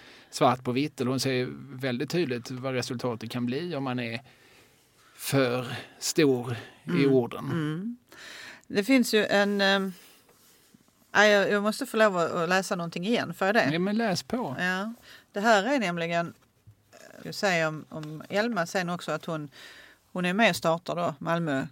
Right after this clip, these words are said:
Speaker 2: kvinnliga arbetarförening, va? Alltså ett kvinnoförbund. Det är egentligen dagens S-kvinnor springer ur detta.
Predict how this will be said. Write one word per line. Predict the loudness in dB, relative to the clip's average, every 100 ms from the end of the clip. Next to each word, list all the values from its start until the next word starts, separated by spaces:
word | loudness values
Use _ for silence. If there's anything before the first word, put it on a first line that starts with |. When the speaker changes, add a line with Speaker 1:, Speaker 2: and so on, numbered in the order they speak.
| _
Speaker 2:
kvinnliga | -6 -2 -2 -2 -4 -8 _ _
arbetarförening, | 0 2 2 -4 -8 -14 -16 -14
va? | -12 -14 _ -12
Alltså | -12 -10
ett | -14 -10
kvinnoförbund. | -2 0 0 -6 -10 -10 -4
Det | -4
är | -4
egentligen | -6 -4 -4 -8 -10 -14 -20 0
dagens | 2 2 -2 -2
S-kvinnor | 0 -2 -4 -4 -4 -6
springer | -10 -10 -4 -4 -4 -6 -4
ur |
detta. | -6 -8 -10